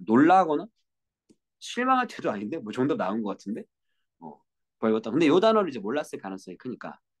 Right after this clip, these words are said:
쌤이 좀 더 같이 읽어보자면요. pull the blank up, blanket up 하면은 이제 담요를 당겨서 올렸다는 거죠. 담요를 당겨서 올렸는데 왜 그랬냐면은 he was suspect,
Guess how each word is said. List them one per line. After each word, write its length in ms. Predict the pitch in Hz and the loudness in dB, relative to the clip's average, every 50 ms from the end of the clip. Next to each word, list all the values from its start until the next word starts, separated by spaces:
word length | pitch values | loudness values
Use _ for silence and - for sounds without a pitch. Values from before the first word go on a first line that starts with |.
| _ - | _ -4
쌤이 160 | 131 131 131 | -2 -2 0
좀 140 | 151 185 185 | 0 0 0
더 80 | 151 95 | 0 -2
같이 220 | 92 - - - | -4 -4 -8 -10
읽어보자면요. 600 | - 104 110 101 92 82 76 71 71 80 82 78 _ _ _ _ _ _ _ - - _ _ _ _ _ | -4 -4 -4 -4 -4 -6 -12 -14 -14 -16 -20 -20 _ _ _ _ _ _ _ -20 -20 _ _ _ _ _
pull 280 | - 240 247 262 214 185 | 2 2 2 2 2 0
the 140 | 165 131 113 - | 0 -2 -2 -2
blank 320 | 113 113 117 123 120 - - 82 | -4 -4 -4 -4 -6 -10 -12 -12
up, 120 | 82 - _ _ _ _ _ _ _ - | -12 -12 _ _ _ _ _ _ _ -8
blanket 340 | 113 113 117 113 - - - | -6 -6 -6 -6 -8 -8 -8
up 140 | 71 71 - _ - | -8 -10 -10 _ -10
하면은 280 | 117 117 120 123 113 - | -6 -4 -4 -4 -4 -6
이제 260 | - 92 87 - - _ _ _ _ - | -8 -10 -12 -12 -14 _ _ _ _ -8
담요를 460 | - 113 117 131 147 147 143 143 139 | -2 2 4 6 6 6 4 2 0
당겨서 400 | 160 185 214 220 226 220 180 127 | -2 0 2 2 2 2 2 2
올렸다는 540 | 95 95 107 135 147 - 156 127 90 78 - | 2 2 2 2 0 0 -2 -4 -4 -6 -12
거죠. 200 | _ _ - _ _ _ _ _ _ _ _ _ _ _ _ _ _ | _ _ -20 _ _ _ _ _ _ _ _ _ _ _ _ _ _
담요를 480 | - 85 90 98 104 104 104 101 98 95 | -18 -12 -8 -4 -2 -2 0 -2 -2 -4
당겨서 400 | 110 120 143 151 143 151 147 117 | -4 -6 -4 -2 -2 -4 -4 -4
올렸는데 680 | 80 80 92 110 110 92 76 71 - 82 85 80 - _ _ _ _ _ _ _ _ _ - | -6 -4 -2 0 0 0 -2 -6 -10 -12 -12 -12 -12 _ _ _ _ _ _ _ _ _ 2
왜 120 | 104 113 | 4 6
그랬냐면은 600 | 113 135 131 110 90 78 73 - 80 90 90 82 - _ _ _ _ _ _ _ _ _ _ _ _ _ _ _ _ _ _ _ - - - _ _ _ _ _ _ _ _ _ _ _ _ _ - | 6 6 6 4 4 0 -4 -8 -8 -8 -8 -8 -12 _ _ _ _ _ _ _ _ _ _ _ _ _ _ _ _ _ _ _ -20 -20 -20 _ _ _ _ _ _ _ _ _ _ _ _ _ 0
he 60 | 156 156 | 4 4
was 180 | 156 143 143 | 4 4 4
suspect, 360 | 156 170 - - - - - | 2 0 0 -4 -14 -18 -18